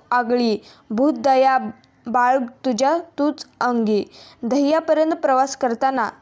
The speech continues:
जगलेले क्षण अनमोलच असतात. मोत्याच्या हारापेक्षा घामाच्या धारांनी मनुष्य अधिक शोभून दिसतो.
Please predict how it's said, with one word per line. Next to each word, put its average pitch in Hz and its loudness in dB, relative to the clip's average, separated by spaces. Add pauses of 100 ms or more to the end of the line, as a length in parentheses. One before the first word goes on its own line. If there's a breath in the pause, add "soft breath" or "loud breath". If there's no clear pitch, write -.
(220)
जगलेले 269 2
क्षण 277 0 (140)
अनमोलच 247 -2
असतात. 208 -4 (580 loud breath)
मोत्याच्या 277 0
हारापेक्षा 285 0
घामाच्या 240 0
धारांनी 254 0
मनुष्य 269 -2
अधिक 247 -2
शोभून 247 0
दिसतो. 214 -2